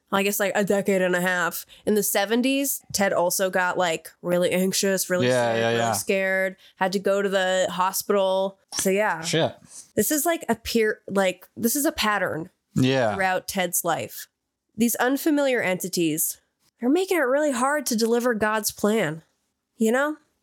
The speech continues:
Speaker 1: Ted's just trying to make people's lives better, to use his gift to enrich the planet.
Speaker 2: So that's what he, he's, he thinks he's just, he's here to give people
Speaker 1: Yeah.
Speaker 2: psychic readings and help. Yeah,
Speaker 1: And
Speaker 2: okay.
Speaker 1: help them.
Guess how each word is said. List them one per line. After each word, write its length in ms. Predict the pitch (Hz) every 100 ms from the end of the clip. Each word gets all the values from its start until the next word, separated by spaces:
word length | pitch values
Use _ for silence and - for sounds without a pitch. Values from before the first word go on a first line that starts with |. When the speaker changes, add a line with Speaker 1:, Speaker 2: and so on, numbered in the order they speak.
| -
Speaker 1:
Ted's 360 | - 277 285
just 260 | - 320 -
trying 600 | - 240 269 294 294 294 _ _ _ _ -
to 100 | 214
make 220 | 220 226
people's 400 | - 254 247 202
lives 400 | 190 190 208 -
better, 540 | - 214 226 226 240 - _ _ -
to 100 | 226
use 260 | 202 214 240
his 180 | 233
gift 680 | 185 - 180 226 - - - - _
to 180 | - 208
enrich 720 | 185 170 180 202 - - -
the 80 | 190
planet. 640 | - 175 175 196 214 214 - _ - - -
Speaker 2:
So 140 | - 131
that's 180 | 131 -
what 100 | 123
he, 100 | 104
he's, 360 | - 113 104 - _ _ -
he 160 | 120
thinks 280 | 113 110 101
he's 260 | 107 98 -
just, 580 | 98 - - - - -
he's 360 | - - 139 -
here 380 | 135 131 123 113 - _ -
to 100 | -
give 180 | 120 -
people 220 | 120 104
Speaker 1:
Yeah. 40 |
Speaker 2:
psychic 420 | 98 - 120 113 110
readings 260 | 110 110
and 100 | 104
help. 340 | 98 110 107 - - -
Yeah, 200 | 147 143
Speaker 1:
And 100 | 151
Speaker 2:
okay. 160 | - 147
Speaker 1:
help 180 | 139 -
them. 480 | 214 170 160 165